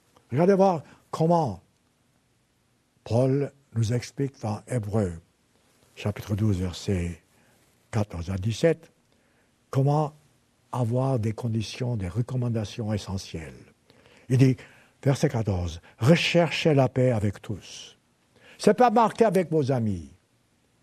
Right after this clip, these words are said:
C'est marqué avec tous, y compris vos ennemis. La sanctification, sans laquelle personne ne verra le Seigneur. Autrement dit, vous ne serez pas sauvés. On va être sauvés, on va être dans le royaume de Dieu.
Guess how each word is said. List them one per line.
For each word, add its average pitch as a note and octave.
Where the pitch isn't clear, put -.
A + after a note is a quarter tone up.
C'est C#3
marqué D3+
avec A#2
tous, -
y B2+
compris A#2+
vos F#2+
ennemis. E2
La B2
sanctification, C3
sans -
laquelle E3
personne C#3+
ne C3
verra A2+
le G#2
Seigneur. G2
Autrement E3+
dit, F#3+
vous E3
ne E3+
serez E3
pas D#3+
sauvés. F2
On G3
va A3+
être A3
sauvés, F#3+
on C#3+
va E3+
être E3
dans D3+
le D3+
royaume B2+
de A#2
Dieu. G2+